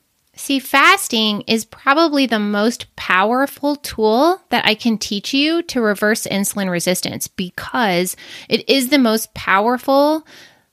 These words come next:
thing you can do to reduce your insulin levels. Remember, getting your insulin levels low and staying low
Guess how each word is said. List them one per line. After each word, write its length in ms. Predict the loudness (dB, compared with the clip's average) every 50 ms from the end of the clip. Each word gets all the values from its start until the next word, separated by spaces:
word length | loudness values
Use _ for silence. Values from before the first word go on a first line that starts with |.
| _ _ _ -16
thing 340 | -6 0 2 4 4 4 4
you 100 | 2 2
can 260 | 2 0 -2 -2 -2
do 460 | -2 -2 0 0 2 2 0 0 -2 _ _ _ _ -8
to 200 | -2 -2 0 2
reduce 580 | 2 0 0 0 -2 -2 0 0 0 -2 -2
your 140 | -4 -4 -4 -2
insulin 520 | -4 -2 -2 -2 -2 -2 -2 -2 -2 -2 -2
levels. 540 | -4 -6 -6 -6 -6 -8 -6 -8 -10 -12 _ _ _ _ -6
Remember, 460 | -2 0 0 2 2 4 4 2 2 -2 _ -14 -6
getting 260 | -2 0 0 2 2
your 120 | 2 2 2
insulin 420 | 0 -2 -2 -2 -2 -2 0 0
levels 340 | 0 -2 -2 -2 -6 -6 -8
low 540 | -6 0 4 4 6 6 6 4 2 0 0 -2
and 160 | -6 -6 -6
staying 480 | -6 -8 -4 -2 2 2 2 2 2 0
low 420 | 0 2 2 4 4 2 2